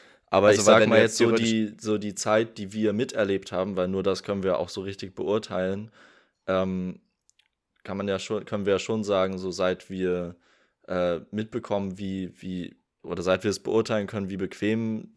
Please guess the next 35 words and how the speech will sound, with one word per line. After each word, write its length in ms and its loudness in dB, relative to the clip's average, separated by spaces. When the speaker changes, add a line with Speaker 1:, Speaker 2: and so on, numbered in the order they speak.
Speaker 1:
die 100 -8
Welt 240 4
ist, 400 -4
oder 240 0
mal 240 -6
darüber 300 -4
nachgedacht 480 -4
haben, 320 -4
wie 140 2
sich 200 -4
das 200 -4
bis 240 -8
jetzt 220 2
verändert 420 -2
hat, 140 -8
also 260 -6
so 140 -2
in 100 -4
den 100 -4
letzten, 380 -8
weiß 220 -4
nicht, 140 -18
zehn 200 -8
Jahren 240 -2
oder 220 -4
so. 240 -8
Oder 100 -4
Speaker 2:
Mhm. 60 -2
Speaker 1:
seit 220 -4
wann 160 -2
wir 80 -2
das 200 -4
so 140 -6
bewusst 420 -6
wahrnehmen. 560 -6